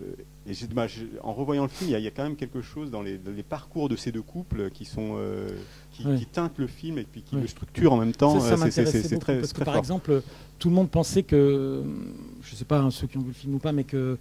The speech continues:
Speaker 1: Tout le monde a vu le film,
Speaker 2: Adèle
Speaker 1: quasiment,
Speaker 2: et Pio,
Speaker 1: oui.
Speaker 2: euh, finiraient ensemble, alors que pour moi, je trouvais que le couple Audrey, euh,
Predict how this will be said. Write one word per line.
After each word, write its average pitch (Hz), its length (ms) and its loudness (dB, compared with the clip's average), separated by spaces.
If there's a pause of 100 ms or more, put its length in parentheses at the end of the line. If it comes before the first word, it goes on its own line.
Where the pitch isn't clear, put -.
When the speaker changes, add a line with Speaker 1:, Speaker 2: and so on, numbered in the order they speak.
(100)
Speaker 1:
Tout 139 80 -2
le 135 40 6
monde 131 100 10
a 113 40 12
vu 110 60 6
le 131 60 4
film, 160 160 6
Speaker 2:
Adèle 156 240 8
Speaker 1:
quasiment, 123 220 8
Speaker 2:
et - 20 10
Pio, 175 220 12
Speaker 1:
oui. 156 60 12
Speaker 2:
euh, 143 220 12
finiraient 143 400 2
ensemble, 143 580 4 (380)
alors 143 240 6
que - 80 4
pour 147 240 2
moi, 196 180 2
je 175 140 -4
trouvais 165 300 -2
que 175 100 -2
le 151 140 4
couple 147 400 -2
Audrey, 156 640 4
euh, 127 380 0